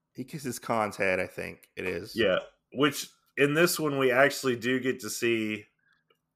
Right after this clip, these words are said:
Speaker 2: like, a close-up of the face, and it looks nothing, nothing like it.
Speaker 1: Yeah, they said it looked like Ricardo Montalban.
Speaker 2: I
Speaker 1: Which
Speaker 2: have
Speaker 1: I
Speaker 2: no idea.
Speaker 1: I had no idea. I did, that's one reference I didn't get.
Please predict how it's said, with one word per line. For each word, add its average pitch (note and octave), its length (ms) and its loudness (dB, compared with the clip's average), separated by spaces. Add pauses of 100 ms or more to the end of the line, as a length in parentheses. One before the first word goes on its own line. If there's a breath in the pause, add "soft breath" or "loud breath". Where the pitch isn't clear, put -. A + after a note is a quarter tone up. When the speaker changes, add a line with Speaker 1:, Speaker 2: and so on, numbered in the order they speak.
Speaker 2:
like, A#2 200 2
a F#2+ 60 -6
close-up B2 420 2
of A2 80 -6
the G#2 80 -4
face, A#2 360 2
and A2+ 140 -4
it A#2+ 100 0
looks A#2+ 240 -2
nothing, G#2 1040 -2 (460)
nothing G#2+ 760 -2
like G2 300 -6
it. A2 140 -2
Speaker 1:
Yeah, B2+ 160 10
they D#3 160 6
said G3+ 240 2
it A3 100 6
looked F#3 200 2
like F3 200 6
Ricardo B2+ 520 6
Montalban. F#2 1000 -4 (1400)
Speaker 2:
I F#2 240 0
Speaker 1:
Which A#2 120 -4
Speaker 2:
have - 180 -10
Speaker 1:
I - 120 -4
Speaker 2:
no D#2+ 240 -8
idea. D#2+ 500 -10 (220)
Speaker 1:
I - 40 -2 (100)
had D3+ 160 6
no F3 160 10
idea. E3+ 260 8
I E3 100 12
did, D3+ 300 -2
that's D3+ 260 4
one D3 120 4
reference D#3 340 2
I A3+ 60 -4
didn't A#2+ 320 -2
get. G2 300 2